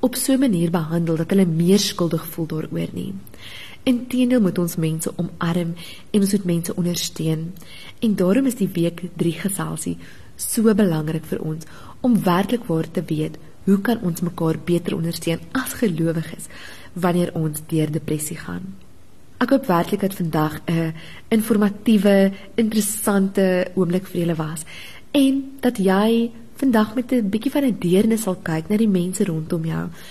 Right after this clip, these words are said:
wat tekens van depressie het. En as dit jy self is, hoop ek jy bly ingeskakel sodat ons meer kan praat oor wat jy kan doen om ook uit die put van depressie te kom.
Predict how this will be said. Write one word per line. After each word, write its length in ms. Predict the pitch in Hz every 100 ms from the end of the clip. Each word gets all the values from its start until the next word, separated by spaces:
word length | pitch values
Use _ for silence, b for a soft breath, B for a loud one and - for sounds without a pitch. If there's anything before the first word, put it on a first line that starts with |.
| B -
wat 220 | 220 214
tekens 340 | 202 196 196
van 140 | 190 175
depressie 600 | 180 185 156 - 170 170
het. 200 | 170 - - -
En 280 | 269 302 285 - -
as 120 | 196
dit 140 | 214
jy 160 | 196 185
self 440 | 190 208 202 214
is, 220 | 262 269 - - B B B
hoop 180 | - 220
ek 100 | 277
jy 80 | 247
bly 180 | 202 180
ingeskakel 760 | 170 170 190 - 160 160 160 175 B B B B
sodat 260 | - 262 254
ons 140 | -
meer 300 | 175 175 208
kan 200 | 208 202
praat 360 | - 156 160 -
oor 140 | - 190
wat 160 | 214
jy 260 | 202 180 196
kan 220 | 208 202
doen 260 | 151 151 147 -
om 140 | 175
ook 200 | - 185 -
uit 140 | 196
die 100 | 214
put 240 | 208 165 -
van 120 | 165
depressie 440 | 165 160 143 160
te 100 | 160
kom. 240 | 151 -